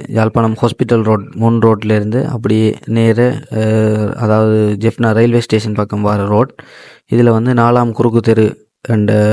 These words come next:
இதுல பெரிய சர்ச் இருக்கு, நாலாம் குறுக்கு தெருவுல.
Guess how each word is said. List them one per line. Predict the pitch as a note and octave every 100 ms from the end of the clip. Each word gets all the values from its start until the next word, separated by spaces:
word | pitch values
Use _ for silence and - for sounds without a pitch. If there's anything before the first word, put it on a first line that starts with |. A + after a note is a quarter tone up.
| G#2+ G#2+
இதுல | G#2+ G#2+ G2+ - - - _
பெரிய | A2+ A2+
சர்ச் | A2 C3 B2+ -
இருக்கு, | G#2+ G#2+ A#2
நாலாம் | A2 A2 G#2+
குறுக்கு | A2 G#2+
தெருவுல. | G#2+ G2+ G#2+